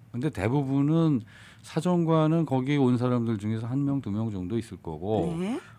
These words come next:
Speaker 1: 그 나머지들은 어드민 오피서들이에요.
Speaker 2: 네.
Speaker 1: 그러니까 미술을 전공을 했고 거기서 오피스에서 일하는 사람들이 행정관들이란 말이에요.
Speaker 2: 네.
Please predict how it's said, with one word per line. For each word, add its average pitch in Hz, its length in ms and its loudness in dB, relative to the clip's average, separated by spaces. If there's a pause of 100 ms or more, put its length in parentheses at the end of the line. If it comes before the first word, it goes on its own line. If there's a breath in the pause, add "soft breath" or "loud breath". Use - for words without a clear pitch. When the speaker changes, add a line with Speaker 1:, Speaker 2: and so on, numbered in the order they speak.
Speaker 1:
그 101 60 -10
나머지들은 123 880 2
어드민 117 360 2
오피서들이에요. 90 920 -4
Speaker 2:
네. 226 320 2
Speaker 1:
그러니까 180 240 -8
미술을 120 400 -4
전공을 110 440 -4
했고 131 420 -2
거기서 98 280 -4
오피스에서 117 560 -4
일하는 95 380 -4
사람들이 82 420 -12
행정관들이란 104 800 -4
말이에요. 202 220 2
Speaker 2:
네. 160 220 -2